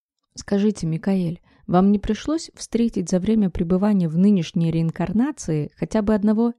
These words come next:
человека, умершего раньше вас?» Он попал в самую точку. «Нет, Вадим, этого не было». «А как вы думаете, почему?» «Мне кажется, мы уже с вами касались этой темы.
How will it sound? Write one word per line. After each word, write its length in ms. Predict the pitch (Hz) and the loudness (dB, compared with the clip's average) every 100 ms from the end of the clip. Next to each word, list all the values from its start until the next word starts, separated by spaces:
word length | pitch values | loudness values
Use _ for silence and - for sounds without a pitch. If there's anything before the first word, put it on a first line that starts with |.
| _ | _
человека, 760 | - 226 233 226 185 - 147 156 _ _ _ | -6 -2 0 2 0 -2 -6 -6 _ _ _
умершего 600 | - 196 208 - 185 196 - | 2 2 2 -2 -4 -4 -4
раньше 440 | - 226 170 - | -2 0 0 -4
вас?» 420 | 165 180 147 - _ _ _ _ _ _ _ _ _ _ _ | -2 -2 -6 -12 _ _ _ _ _ _ _ _ _ _ _
Он 100 | 175 | -8
попал 320 | 151 160 170 147 | -4 -4 -6 -10
в 60 | |
самую 320 | - 160 156 | -8 -6 -6
точку. 400 | - 156 - 196 160 _ _ _ _ _ _ _ _ _ _ _ | -6 -10 -10 -14 -14 _ _ _ _ _ _ _ _ _ _ _
«Нет, 420 | - - 196 190 - | -10 -6 -4 -4 -6
Вадим, 400 | 170 175 175 170 _ | -6 -6 -8 -10 _
этого 300 | 196 196 180 | -10 -6 -4
не 220 | 180 175 | -4 -2
было». 260 | - - 180 - _ _ _ _ _ _ _ | -4 -6 -10 -16 _ _ _ _ _ _ _
«А 80 | 190 | -4
как 280 | - 262 226 | -2 -4 0
вы 100 | 233 | -2
думаете, 560 | 208 247 220 156 - | 4 6 6 4 -4
почему?» 560 | 160 180 - 240 220 139 _ _ _ _ _ _ _ - | -8 -6 0 2 2 0 _ _ _ _ _ _ _ -8
«Мне 160 | 190 | -6
кажется, 420 | 214 240 220 - | -2 -2 -2 -4
мы 120 | - 208 | -2 -2
уже 160 | 196 | -2
с 80 | 190 | -2
вами 220 | 196 196 | -2 -2
касались 540 | - - 208 190 160 - | -2 -4 -2 -2 -2 -6
этой 200 | - - | -8 -8
темы. 380 | - - - | -8 -8 -8